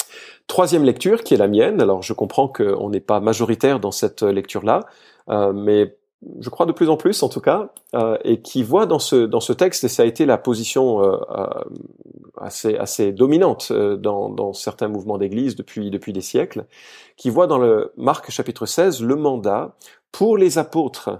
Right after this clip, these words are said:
de faire des miracles, et que, euh, c'est, euh, euh, ce sont les apôtres principalement qui sont visés lorsqu'il est dit,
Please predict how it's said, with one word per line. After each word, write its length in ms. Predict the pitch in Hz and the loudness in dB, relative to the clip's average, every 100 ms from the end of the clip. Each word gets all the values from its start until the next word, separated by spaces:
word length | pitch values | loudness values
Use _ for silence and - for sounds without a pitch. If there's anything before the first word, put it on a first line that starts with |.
| - - | -12 -8
de 400 | 104 110 104 101 | 2 4 4 0
faire 240 | - 117 107 | -4 -2 0
des 80 | 107 | -2
miracles, 460 | 98 98 92 107 - - - - - _ | -4 -10 -12 -16 -16 -20 -20 -20 -20 _
et 260 | 120 123 123 | 2 2 4
que, 480 | 135 123 117 113 - | 4 4 2 -2 -6
euh, 680 | 110 110 104 98 98 85 - - - | -2 0 0 -2 -4 -6 -8 -12 -12
c'est, 480 | - - 120 113 107 | -10 0 2 4 4
euh, 300 | 98 95 95 - _ | 4 0 -4 -10 _
euh, 300 | 104 92 87 - - - - | -14 -12 -12 -14 -20 -20 -18
ce 160 | - 120 | -10 -4
sont 200 | - 127 | 2 4
les 180 | 170 | 4
apôtres 380 | 170 - 156 - | 4 2 0 -2
principalement 720 | - 202 196 160 139 127 135 | -6 -2 0 0 0 0 -2
qui 100 | 139 | -4
sont 220 | 127 - 113 | -6 -4 -2
visés 400 | 117 113 127 170 | -2 2 0 0
lorsqu'il 400 | - - - 101 | -4 -4 -2 -2
est 80 | 95 | -2
dit, 240 | 110 | -6